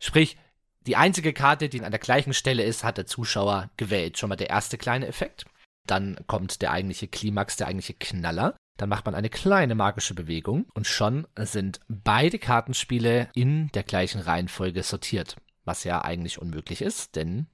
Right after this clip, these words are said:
sie sind ja spiralgebunden und damit eigentlich unmischbar und in der Reihenfolge unveränderbar. Ich finde es wirklich einen wahnsinnig guten Effekt, weil er ist so komplett out of the box. Es ist einfach schon mal ein Gegenstand, den man nicht kennt.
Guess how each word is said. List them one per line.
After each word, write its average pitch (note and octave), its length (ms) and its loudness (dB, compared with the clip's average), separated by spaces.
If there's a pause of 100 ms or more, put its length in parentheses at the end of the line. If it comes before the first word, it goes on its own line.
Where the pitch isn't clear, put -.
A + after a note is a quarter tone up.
(100)
sie - 100 -6
sind F2 220 -6
ja B2 80 2
spiralgebunden - 920 -4
und E2 180 -8
damit D#2 340 -8
eigentlich F2 460 -6
unmischbar C3+ 800 4
und C3+ 200 4
in F#2+ 80 -2
der G2 100 0
Reihenfolge F#2 380 -2
unveränderbar. F#3 680 -2 (420)
Ich A2+ 100 -4
finde D3+ 260 6
es - 220 0
wirklich C3+ 500 2
einen F2+ 140 -12
wahnsinnig A2 460 0
guten - 240 -6
Effekt, - 440 -6
weil G#2 160 4
er A2 180 4
ist - 120 0
so B2+ 80 4
komplett B2+ 400 2
out C3 160 4
of - 140 -2
the - 60 -6
box. - 360 2
Es A#2 220 -4
ist - 320 -6
einfach A#2 320 2
schon - 160 2
mal B2 400 6
ein A#2 280 -4 (320)
Gegenstand, E3 920 2 (260)
den C3+ 120 2
man C#3 140 4
nicht - 240 -2
kennt. F3 640 0